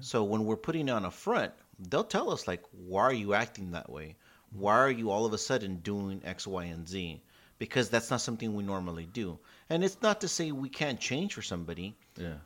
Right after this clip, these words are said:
Speaker 1: But if that's not who we are, why are we changing for somebody?
Speaker 2: Yes. So they, they love to call your bullshit out.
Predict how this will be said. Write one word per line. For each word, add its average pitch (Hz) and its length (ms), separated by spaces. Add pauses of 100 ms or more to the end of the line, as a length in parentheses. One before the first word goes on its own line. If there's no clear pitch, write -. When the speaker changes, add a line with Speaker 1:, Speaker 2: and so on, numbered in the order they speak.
(320)
Speaker 1:
But 120 140
if 113 100
that's 143 220
not 190 100
who 151 120
we 110 260
are, 98 420 (640)
why 107 360
are 165 280
we 127 140
changing 95 420
for 92 120
somebody? 78 400 (300)
Speaker 2:
Yes. 80 300 (460)
So 98 160
they, 123 180
they 113 300
love 104 320
to 95 80
call 98 260
your 87 120
bullshit 76 480
out. 67 140